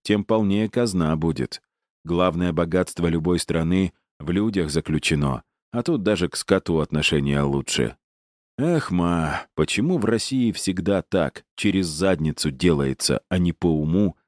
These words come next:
с бережным отношением? Алексей тяжело вздохнул и уселся на грубо сделанный топчан. Их завели в утепленный сарай, разделенный на две половины перегородкой,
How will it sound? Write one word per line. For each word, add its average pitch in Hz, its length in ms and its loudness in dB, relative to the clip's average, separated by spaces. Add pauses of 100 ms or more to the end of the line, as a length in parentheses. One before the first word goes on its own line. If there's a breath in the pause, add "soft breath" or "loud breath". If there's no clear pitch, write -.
(120)
с 78 140 0
бережным 76 520 2
отношением? 67 840 0 (880)
Алексей 101 320 0
тяжело 92 340 2
вздохнул 78 540 0
и 92 100 -4
уселся 90 480 0
на 80 140 2
грубо 85 320 0
сделанный 73 440 0
топчан. 62 600 -2 (360)
Их 90 180 2
завели 87 360 2
в 82 80 2
утепленный 78 480 0
сарай, 85 480 0 (240)
разделенный 92 540 0
на 82 160 0
две 82 160 2
половины 78 440 0
перегородкой, 78 760 0